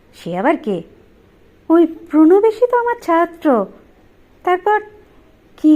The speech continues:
খবর পেয়েছেন ওরা, বলুন?" "খবর তো ভালো, ওই স্কলারশিপটা আপনি পাচ্ছেন।" "কিন্তু আমি তো কোনো চিঠি পাইনি।" "পাবেন, পাবেন,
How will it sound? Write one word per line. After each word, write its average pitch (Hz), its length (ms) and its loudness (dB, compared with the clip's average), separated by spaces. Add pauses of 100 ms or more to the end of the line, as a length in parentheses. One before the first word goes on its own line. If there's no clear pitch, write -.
(100)
খবর 254 400 -4
পেয়েছেন 311 500 -2
ওরা, 370 240 2 (380)
বলুন?" 262 380 0 (1000)
"খবর 196 300 -2
তো 508 220 0
ভালো, 240 320 -2 (500)
ওই 202 140 -2
স্কলারশিপটা 226 800 -6
আপনি 269 220 -2
পাচ্ছেন।" 285 520 -4 (1120)
"কিন্তু 381 320 0
আমি 311 240 2
তো 370 140 -2
কোনো 370 280 2
চিঠি 302 440 -2
পাইনি।" 370 400 2 (920)
"পাবেন, 370 360 2
পাবেন, 190 300 -6